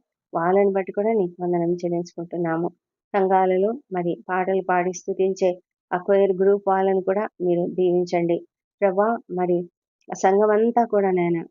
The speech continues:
ఎంతగానో చక్కగా పాటలు పాడి కీర్తించి నిన్ను ఆరాధిస్తుండగా, తండ్రి, ఆ కీర్తనలను బట్టి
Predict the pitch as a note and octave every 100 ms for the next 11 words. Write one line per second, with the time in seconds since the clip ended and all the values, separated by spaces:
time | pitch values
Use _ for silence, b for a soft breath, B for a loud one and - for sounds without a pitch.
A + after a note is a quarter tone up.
0 | - E3+ F3 F#3 F3+ F3+ F#3+ F#3+ F3 -
1 | F3 F3 E3+ _ _ _ G#3 F#3+ F#3+ F#3+
2 | F3+ F3+ F3 F3 - _ _ G#3+ G#3 G#3
3 | G3 F#3+ F#3 F3+ F3+ E3+ E3+ F3 F3 F3
4 | - F3+ F3 E3+ - _ _ - F#3+ F3+
5 | F3+ F3+ _ - F3+ F3+ G3 F#3 G3 F#3+
6 | F#3 F#3+ F#3 F#3